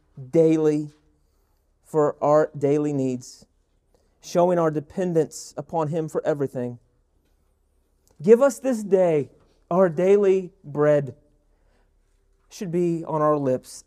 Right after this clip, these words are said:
every morning in reverence, worship, and dependency to God. You believe God's a provider of your daily needs?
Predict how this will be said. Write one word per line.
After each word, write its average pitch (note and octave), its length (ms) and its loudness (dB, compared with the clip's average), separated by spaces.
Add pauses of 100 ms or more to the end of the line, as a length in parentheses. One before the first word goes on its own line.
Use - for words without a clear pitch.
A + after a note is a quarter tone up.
every D#3 680 -6 (140)
morning C#3+ 760 -4 (680)
in A#2 160 -8
reverence, C#3+ 440 -2
worship, C3+ 460 -8 (260)
and C3+ 120 -14
dependency C3 840 -6
to - 80 -16
God. A#2+ 400 -14 (2250)
You C#3+ 100 -12
believe D3 240 -6
God's C#3 240 -2
a C3+ 60 -10
provider C#3 420 -4
of C3 120 -6
your C3+ 60 -8
daily C#3 280 -2
needs? D3 420 -10